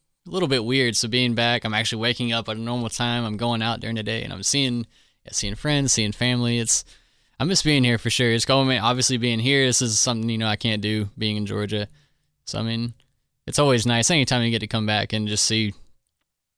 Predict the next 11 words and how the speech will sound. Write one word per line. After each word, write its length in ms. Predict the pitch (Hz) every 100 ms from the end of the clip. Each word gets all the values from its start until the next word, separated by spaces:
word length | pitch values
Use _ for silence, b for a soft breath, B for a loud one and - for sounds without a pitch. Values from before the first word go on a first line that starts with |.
| - _ -
you 160 | 104
know, 140 | 104 98
old 220 | 101 104
faces 440 | - 104 - 107 101
and 100 | 104
family 400 | 98 98 98 98
and 80 | 98
things 180 | 101
like 160 | 104 -
that. 200 | - -
It's, 320 | 104 - -